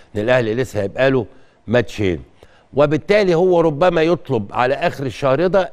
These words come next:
الجدول زي ما هو على آخر الشهر ده، وهو يقرر ربما، ربما، ربما كمان مرة أهو يحط بند الجدارة الرياضية،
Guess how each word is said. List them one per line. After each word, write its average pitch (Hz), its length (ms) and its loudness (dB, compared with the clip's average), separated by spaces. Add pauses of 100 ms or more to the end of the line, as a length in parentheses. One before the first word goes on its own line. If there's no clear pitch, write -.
الجدول 151 580 0
زي 143 480 -2
ما 135 120 2
هو 110 460 -2 (480)
على 123 200 0
آخر 143 320 -4
الشهر 110 440 -2
ده، 76 180 -8 (440)
وهو 247 360 4
يقرر 208 600 0 (260)
ربما، 208 720 0 (280)
ربما، 185 540 0 (760)
ربما 147 440 0
كمان 156 260 -2
مرة 160 240 2
أهو 143 180 0 (800)
يحط - 400 -4
بند 127 280 0
الجدارة 127 440 0
الرياضية، 139 640 -2